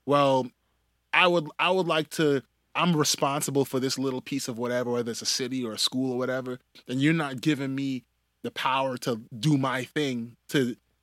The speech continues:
get my little piece of the world straight.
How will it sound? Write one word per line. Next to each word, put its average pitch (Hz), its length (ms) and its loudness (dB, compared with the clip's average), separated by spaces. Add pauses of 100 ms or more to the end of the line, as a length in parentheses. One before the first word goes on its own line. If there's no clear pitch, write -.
(220)
get 131 220 2
my 139 420 0
little 131 300 0
piece 135 300 -4
of 113 120 -4
the 117 80 -4
world 113 480 -4 (280)
straight. 147 500 -2